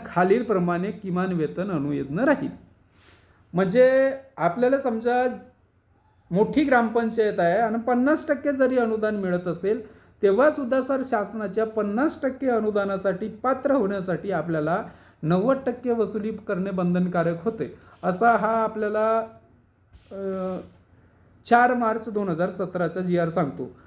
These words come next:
आणि त्यानंतरच्या जीआरमध्ये शासनानं सतरा सप्टेंबरमध्ये यात थोडीफार बदल केला. थोडीफार बदल केल्यानंतर यांनी काय लावलं की झि-, नव्वद टक्केपेक्षा कर, नव्वद टक्के व त्यापेक्षा जास्त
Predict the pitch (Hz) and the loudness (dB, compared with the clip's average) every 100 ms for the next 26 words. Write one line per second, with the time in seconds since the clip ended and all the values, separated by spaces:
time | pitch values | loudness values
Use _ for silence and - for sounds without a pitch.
0 | - - 202 247 247 247 262 240 190 214 | -18 -6 -2 -2 4 4 4 2 -2 0
1 | 220 214 233 240 196 214 208 202 196 240 | 2 0 2 -2 2 0 2 0 -2 0
2 | 220 196 196 185 165 165 185 175 - 202 | 0 0 -2 -2 0 0 -2 -8 -2 -2
3 | 202 220 226 214 220 214 202 196 196 202 | 0 0 0 -2 -2 -4 -2 -2 -2 -2
4 | 196 196 - 269 294 - 240 254 226 202 | -2 -4 -2 2 2 2 2 4 2 2
5 | 175 170 120 - _ _ _ _ _ _ | 0 -2 -6 -8 _ _ _ _ _ _
6 | _ _ - - - 208 247 262 254 233 | _ _ -20 -10 4 4 4 2 2 2
7 | 220 226 226 220 220 214 220 208 208 214 | 2 2 2 2 2 0 0 2 2 -2
8 | 214 214 214 233 214 165 170 202 247 247 | -4 -4 0 2 4 2 0 -2 -4 -4
9 | 175 - 208 - - 190 180 214 220 254 | -6 -8 -10 -12 -10 -2 2 4 6 4
10 | 269 247 226 262 240 233 - - 247 240 | 4 0 2 0 0 -2 -4 -2 -2 -2
11 | - _ _ 226 226 185 185 208 220 254 | -16 _ _ 0 0 0 -2 0 2 2
12 | 254 220 220 233 254 269 - _ _ - | 2 -2 2 2 2 -2 -14 _ _ -4
13 | 214 233 226 226 233 233 - 254 220 214 | -2 2 4 4 2 -2 -2 -2 2 0
14 | 214 - | 0 -6